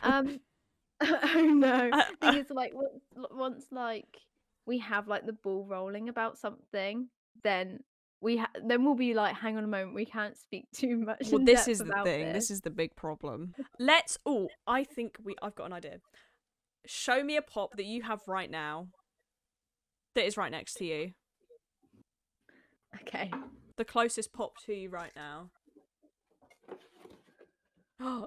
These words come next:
Speaker 1: We have, we have a Jack in the Snowmobile.
Speaker 2: That's really cool. I love that.
Speaker 1: Yeah, there we go.
Speaker 2: I love that.
Speaker 1: <laughs>
Speaker 2: Closest to me right now is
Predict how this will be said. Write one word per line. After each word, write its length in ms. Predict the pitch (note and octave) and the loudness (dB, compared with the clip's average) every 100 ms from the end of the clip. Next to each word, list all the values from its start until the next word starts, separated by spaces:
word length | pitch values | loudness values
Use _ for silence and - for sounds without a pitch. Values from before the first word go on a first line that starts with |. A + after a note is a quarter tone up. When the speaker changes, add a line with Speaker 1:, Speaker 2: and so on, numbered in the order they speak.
| - | -8
Speaker 1:
We 160 | A3+ A3+ | -6 -6
have, 420 | A#3+ A#3 G3 G#3 - _ _ _ _ - - - - | -4 -4 -4 -6 -14 _ _ _ _ -20 -20 -14 -8
we 100 | G#3 | -6
have 420 | G#3 G#3+ D#3+ G3 - - _ _ _ _ _ _ _ _ _ _ G#3+ | -2 0 0 -6 -16 -20 _ _ _ _ _ _ _ _ _ _ -2
a 320 | G#3 F#3+ - - G3+ | 0 0 -4 -10 -8
Jack 340 | - A#3 G3 - - - _ - | -2 0 -2 -6 -20 -20 _ -10
in 160 | G3+ F#3 | -8 -6
the 60 | |
Snowmobile. 840 | G3 G#3+ F#3+ F3+ F3 F3+ - - G3 - | -6 -4 -2 -2 -4 -6 -6 -8 -12 -10
Speaker 2:
That's 240 | G#3 G3+ | -10 -10
really 240 | F#3+ D3+ C#3+ | -12 -12 -14
cool. 200 | E3 D3+ | -16 -14
I 80 | D#3 | -14
love 140 | D#3+ D3+ - | -16 -18 -18
that. 220 | - - _ _ _ _ _ _ - | -18 -20 _ _ _ _ _ _ -12
Speaker 1:
Yeah, 340 | G3 F#3+ E3 - | -6 -4 -4 -4
there 180 | - F#3+ | -4 -4
we 100 | E3+ | -2
go. 100 | D#3+ | -2
Speaker 2:
I 260 | C#3+ C#2+ F3+ _ - | -2 -4 -8 _ -20
love 460 | F#3+ F#3+ A3+ F#3+ A3+ - | -20 -20 -20 -20 -10 -4
that. 480 | A#3+ C4+ C4+ - A#3 - - | -2 2 2 0 -10 -18 -20
Speaker 1:
<laughs> 340 | _ _ _ - | _ _ _ -16
Speaker 2:
Closest 500 | A#3 A3+ A#3 - - | -14 -12 -14 -16 -16
to 60 | G#3+ | -12
me 180 | G3+ | -12
right 260 | F#3+ F3+ E3+ | -12 -14 -16
now 360 | F3+ E3+ F3+ - - - | -16 -16 -18 -18 -16 -2
is 400 | - B3+ A#3+ B3+ | 4 6 6 2